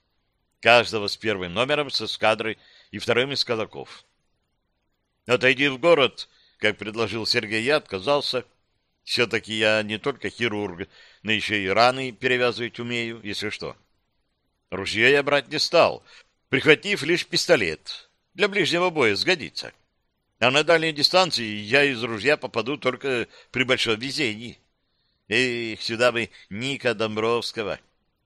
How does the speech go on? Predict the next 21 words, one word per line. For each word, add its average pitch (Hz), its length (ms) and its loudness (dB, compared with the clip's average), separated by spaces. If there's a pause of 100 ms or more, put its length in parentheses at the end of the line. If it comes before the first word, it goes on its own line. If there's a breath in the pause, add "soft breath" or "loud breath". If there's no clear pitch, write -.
(140)
Байки 143 500 4
про 110 180 -2
его 127 360 2
необычайную 127 920 0
меткость 127 640 -4 (320 loud breath)
ходят 151 420 2 (100)
по 113 260 4
армии 123 760 4
еще 113 200 -6
со 113 180 -2
времен 110 380 -2
Севастополя. 101 840 -4 (760)
Когда 117 420 4
я 113 240 2
у 117 60 -2
него 113 240 -2
спросил, 104 520 -4
так 110 300 0
это 101 220 -4
или 104 220 -6
нет, 165 220 -2